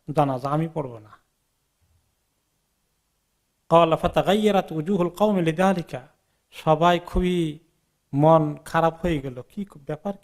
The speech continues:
কি? এই লোকটা এত জিহাদ করে এখন তো ওনাদের দৃষ্টিতে সে শহীদ হয়ে গেল, অথচ রাসূলুল্লাহ সাল্লাল্লাহু আলাইহি ওয়াসাল্লাম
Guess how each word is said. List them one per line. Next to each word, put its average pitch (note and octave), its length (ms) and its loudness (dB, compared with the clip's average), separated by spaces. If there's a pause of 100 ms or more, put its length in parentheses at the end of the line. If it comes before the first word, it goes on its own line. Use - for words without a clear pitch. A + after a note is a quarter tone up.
কি? C3+ 60 -20 (800)
এই D#3 80 -4
লোকটা F#3+ 320 0
এত E3+ 240 -4
জিহাদ F#3 420 -4
করে F3+ 220 -4
এখন F3 280 -4
তো F3 380 -6
ওনাদের F#3 340 0
দৃষ্টিতে E3+ 360 -6
সে F3+ 200 -10
শহীদ F3+ 340 -2
হয়ে C#3+ 220 -2
গেল, C3 260 -14 (520)
অথচ G3 300 -2
রাসূলুল্লাহ E3+ 640 -4
সাল্লাল্লাহু E3 180 -12
আলাইহি E3 200 -10
ওয়াসাল্লাম E3 340 -10